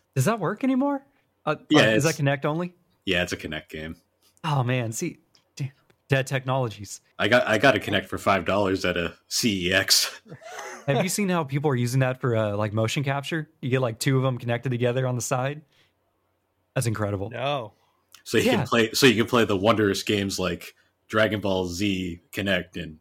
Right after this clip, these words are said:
Speaker 1: Sonic Free Riders. <laughs>
Speaker 2: Yeah, well, so weird. They, um, I think it's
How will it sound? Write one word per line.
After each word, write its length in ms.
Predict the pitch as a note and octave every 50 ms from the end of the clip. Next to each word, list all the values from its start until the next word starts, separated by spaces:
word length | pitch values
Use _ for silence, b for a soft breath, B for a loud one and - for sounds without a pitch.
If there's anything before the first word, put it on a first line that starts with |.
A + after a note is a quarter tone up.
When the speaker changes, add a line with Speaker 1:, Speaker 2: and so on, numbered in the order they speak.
| _ _ _
Speaker 1:
Sonic 420 | - - - - G#2 F#2+ F2 E2+
Free 200 | - - G2 F#2
Riders. 500 | D#2+ - - - - _ - - - - - - _
<laughs> 500 | _ _ _ _ _ _ - - - _
Speaker 2:
Yeah, 220 | G3 G#3+ G3+ F3+
well, 360 | E3 E3 C#3 C#3+ C#3+ C#3 - - _ B B B B B B B B _ _ _ _ _ _ _ _
so 220 | - - G#3+ G3+
weird. 560 | F#3 D#3+ C#3+ D3 D3 D3 C#3+ C#3 C3 B2+ - -
They, 320 | - C#3+ D3 D3+ D3+ C#3+
um, 400 | C#3 C3 B2+ A#2+ A2+ A2 A2 A#2 B B B B B B B B B B _ _ _ _
I 60 | D3+
think 180 | C3+ F#3+ A3 G#3+
it's 560 | G3+ D3 C3 - - - - - - - -